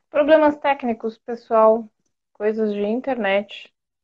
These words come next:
Vocês estão me ouvindo? Sim,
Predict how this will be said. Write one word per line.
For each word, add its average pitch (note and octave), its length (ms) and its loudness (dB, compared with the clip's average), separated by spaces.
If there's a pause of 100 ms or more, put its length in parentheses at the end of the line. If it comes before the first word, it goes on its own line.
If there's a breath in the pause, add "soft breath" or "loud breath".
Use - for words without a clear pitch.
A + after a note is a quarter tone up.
(1080)
Vocês A3+ 380 0
estão C#4 260 -4
me G#3 140 0
ouvindo? F#3+ 580 -2 (2000)
Sim, G#3 460 -6